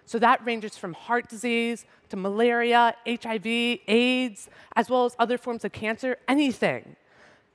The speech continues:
And so hopefully one day, we can all have that one extra uncle,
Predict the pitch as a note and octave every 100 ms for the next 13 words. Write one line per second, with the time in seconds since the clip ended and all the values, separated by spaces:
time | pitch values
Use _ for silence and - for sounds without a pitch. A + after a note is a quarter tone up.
0 | _ - A3+ B3 B3 C4+ - A3+ G#3 G3+
1 | B3 A3+ E3+ B2+ C#3 - _ _ _ _
2 | - F#3+ B3 A#3+ A3 A3 G3+ F#3 F3+ F3
3 | E3 F3 G3 G3 F3+ - G3+ - E3+ E3+
4 | D#3 D3+